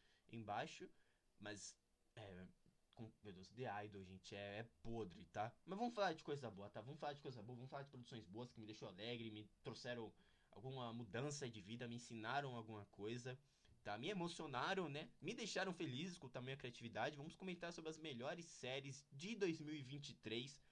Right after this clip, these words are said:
Séries ótimas, séries perfeitas, tá? Que eu gostei. Tem algumas aqui que eu vou explicar por que elas estão e vocês vão me entender, mas é fato que eu trouxe dezoito, mais ou menos, dezoito séries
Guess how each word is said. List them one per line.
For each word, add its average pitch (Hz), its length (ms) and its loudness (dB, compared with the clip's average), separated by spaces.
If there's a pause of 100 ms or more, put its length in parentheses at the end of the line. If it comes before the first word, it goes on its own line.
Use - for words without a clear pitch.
(200)
Séries 117 460 -2
ótimas, 117 400 4
séries 120 280 -4
perfeitas, 110 760 -4 (440)
tá? 98 140 -2
Que - 100 -8
eu 160 80 0
gostei. 123 560 -2 (380)
Tem 320 120 0
algumas 240 280 4
aqui 180 220 -2
que - 80 0
eu 156 60 0
vou 165 60 2
explicar 151 360 2
por 143 160 -6
que 160 80 -2
elas 147 200 2
estão 151 300 0 (200)
e 104 60 -8
vocês 123 240 -2
vão 127 120 -2
me 156 100 -2
entender, 127 480 -2 (300)
mas 143 160 -2
é 147 80 2
fato 147 460 4
que 147 260 -6
eu 156 100 2
trouxe 139 300 -6
dezoito, 143 680 0
mais 113 200 -2
ou 107 80 -2
menos, 165 340 -4
dezoito 123 460 -4
séries 143 500 -4